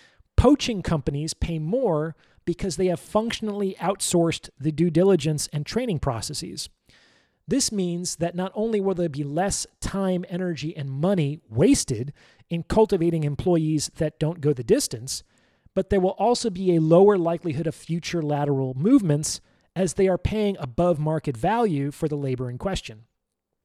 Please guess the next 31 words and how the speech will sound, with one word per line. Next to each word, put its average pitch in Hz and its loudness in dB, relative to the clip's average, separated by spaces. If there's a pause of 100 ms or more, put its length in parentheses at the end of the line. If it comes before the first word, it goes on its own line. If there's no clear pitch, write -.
(180)
Consequently, 156 -2 (340)
these 202 -4
companies 170 -4
pay 160 -2
more 165 2 (760)
because 165 -4
it - -6
saves 170 0
them 214 -6
time 185 0 (500)
and 170 -4
buys 165 2
them 170 -4
longer 143 0
loyalty. 151 4 (560)
But 175 -4
make 175 0
no 233 4
mistake, 240 2 (220)
they 202 0
only 208 0
seem 277 -6
to 139 0
pay 120 -6
more. 117 -6 (440)
If 196 -6
churning 240 -2
through 214 -6
short-term 196 -2
employees 185 -2
weren't 180 -4